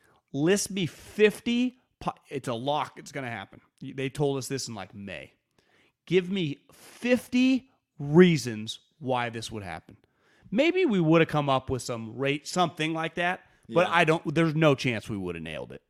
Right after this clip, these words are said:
Speaker 1: right? We might
Speaker 2: Not,
Speaker 1: have been
Speaker 2: not,
Speaker 1: somewhat
Speaker 2: not
Speaker 1: in
Speaker 2: the
Speaker 1: the ballpark, but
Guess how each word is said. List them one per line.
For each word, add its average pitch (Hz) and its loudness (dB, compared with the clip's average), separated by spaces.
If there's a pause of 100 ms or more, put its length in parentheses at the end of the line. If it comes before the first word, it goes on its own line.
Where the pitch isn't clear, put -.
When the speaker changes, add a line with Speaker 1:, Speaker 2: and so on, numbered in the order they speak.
(140)
Speaker 1:
right? 107 -8 (220)
We 196 0
might 202 4
Speaker 2:
Not, 185 6
Speaker 1:
have 156 0
been 151 -2
Speaker 2:
not, 135 -2
Speaker 1:
somewhat 165 0
Speaker 2:
not 214 4
Speaker 1:
in 220 -2
Speaker 2:
the 208 0
Speaker 1:
the 170 -2
ballpark, 196 2 (100)
but 143 -2